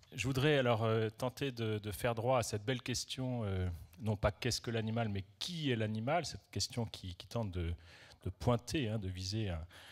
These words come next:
un point, euh, d'individualité, euh, animale. Et, euh, en remarquant que, euh, nous,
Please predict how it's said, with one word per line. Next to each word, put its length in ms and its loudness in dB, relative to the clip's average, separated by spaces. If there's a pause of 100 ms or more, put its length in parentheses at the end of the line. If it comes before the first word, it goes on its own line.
(260)
un 140 0
point, 400 0
euh, 160 0
d'individualité, 920 -2
euh, 160 -8
animale. 580 -2 (600)
Et, 240 2
euh, 380 2 (140)
en 100 4
remarquant 440 4
que, 640 2
euh, 100 -2 (760)
nous, 520 -2